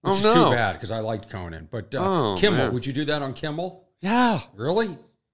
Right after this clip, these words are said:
Speaker 1: Oh, yeah, man. I did a movie called Robots years ago, and I was, it was an animated feature where I did the voice of one of the robots, and, um,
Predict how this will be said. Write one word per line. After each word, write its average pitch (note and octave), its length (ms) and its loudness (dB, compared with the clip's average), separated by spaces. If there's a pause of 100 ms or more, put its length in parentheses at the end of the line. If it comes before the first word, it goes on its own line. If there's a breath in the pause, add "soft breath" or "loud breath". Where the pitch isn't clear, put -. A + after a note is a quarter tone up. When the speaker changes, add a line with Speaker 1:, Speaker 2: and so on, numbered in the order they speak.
(160)
Speaker 1:
Oh, G#3+ 160 -2
yeah, G3 340 4
man. D3 380 -2 (460 loud breath)
I E3 100 4
did A3+ 160 2
a G3+ 80 8
movie E3+ 400 2
called C3 420 2
Robots A#2 680 2
years F#2 240 -6
ago, F2+ 560 -4 (680)
and G#2+ 140 -2
I G#2 100 0
was, G2 300 -4
it - 80 -8
was G2 180 -2
an G2+ 100 -4
animated A2+ 640 0
feature G#2+ 460 -6
where G2 120 0
I G2+ 100 2
did G2+ 220 -6
the F#2+ 60 -4
voice F#2+ 380 -4
of G2+ 60 -6
one G2 140 -4
of F#2 80 -4
the F2 80 -6
robots, F2 720 -4
and, E2+ 260 -10
um, E2+ 300 -6